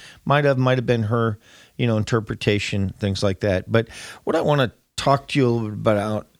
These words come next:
is a problem I see in our culture, and it's not just from, you know, Nancy Pelosi or, or, uh, Donald Trump or anything like that. I see it often, um,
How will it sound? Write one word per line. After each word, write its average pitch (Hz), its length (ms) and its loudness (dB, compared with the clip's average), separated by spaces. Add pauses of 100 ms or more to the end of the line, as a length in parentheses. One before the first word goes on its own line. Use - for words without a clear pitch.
is 110 460 2
a 117 100 0
problem 160 460 2
I 123 100 4
see 131 280 0
in 120 80 2
our 107 100 2
culture, 123 340 0
and 107 120 2
it's 160 200 -2
not 151 240 0
just 139 300 -2
from, 117 320 0 (560)
you 123 120 2
know, 107 140 2
Nancy 120 460 0
Pelosi 117 880 0
or, 98 340 0 (320)
or, 95 800 0
uh, 50 340 -2
Donald 120 460 0
Trump 117 420 -2
or 113 100 0
anything 117 360 0
like 107 140 0
that. 120 280 0
I 208 140 2
see 202 340 0
it 147 200 -4 (160)
often, 120 640 2 (380)
um, 117 360 0